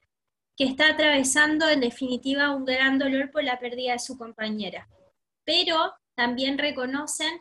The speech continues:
que este gesto implica reconocer sus muertes, porque como ya hemos dicho muchas veces, el colectivo trans y travesti siempre y en reiteradas ocasiones es invisibilizado.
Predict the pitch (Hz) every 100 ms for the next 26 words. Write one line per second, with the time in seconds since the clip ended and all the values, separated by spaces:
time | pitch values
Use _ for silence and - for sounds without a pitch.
0 | _ - 269 277 320 285 311 320 - 311
1 | 330 285 233 285 294 311 294 254 233 226
2 | - 269 - 262 254 247 233 - 208 -
3 | - 233 220 220 220 226 240 247 262 269
4 | 269 - 269 262 269 277 262 277 294 -
5 | 311 320 - - - 220 233 226 220 262
6 | 254 247 - - 254 269 285 285 - _
7 | 233 226 226 240 277 269 - - 294 302
8 | - _ - - - 302 320 311 - 269
9 | 262 240 226 226 220 214 208 240 247 262
10 | 269 247 240 - 254 269 302 302 - -
11 | 262 269 269 233 233 - 226 214 214 -
12 | 185 180